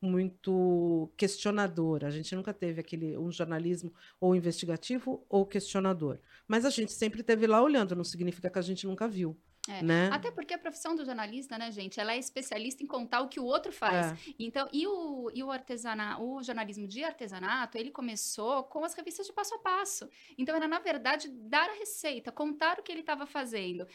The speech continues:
Speaker 2: Não tinha esse espaço de questionamento que existe hoje, porque hoje a gente quer mesmo saber mais coisas e a gente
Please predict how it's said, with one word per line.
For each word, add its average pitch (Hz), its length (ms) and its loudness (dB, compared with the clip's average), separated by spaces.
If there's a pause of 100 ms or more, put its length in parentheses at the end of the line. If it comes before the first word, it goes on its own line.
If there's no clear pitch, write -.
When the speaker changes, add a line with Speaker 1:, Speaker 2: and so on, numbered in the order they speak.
(180)
Speaker 2:
Não 277 180 2
tinha 349 380 -2
esse 349 160 -6
espaço 262 520 2
de 233 140 -12
questionamento 214 720 -6
que 294 140 -4
existe 269 460 -6
hoje, 226 360 0
porque 226 380 -8
hoje 247 280 -2
a - 20 -10
gente 247 280 -10
quer 285 340 -4
mesmo 233 320 -6
saber 220 400 -4
mais 208 280 -4
coisas 208 420 -6 (320)
e 226 100 -6
a 226 80 -2
gente 233 480 -8